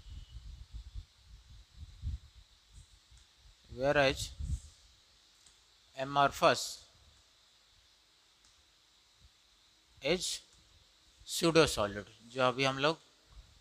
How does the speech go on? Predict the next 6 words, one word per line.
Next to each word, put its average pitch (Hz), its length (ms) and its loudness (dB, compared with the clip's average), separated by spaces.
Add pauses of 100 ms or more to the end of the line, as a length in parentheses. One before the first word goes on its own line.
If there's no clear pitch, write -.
(140)
देखे 123 320 -2
भी 156 120 0
थे, 170 220 -4 (1400)
pseudo 131 500 -2
solid। 98 460 -16 (3500)
Clear? 190 320 10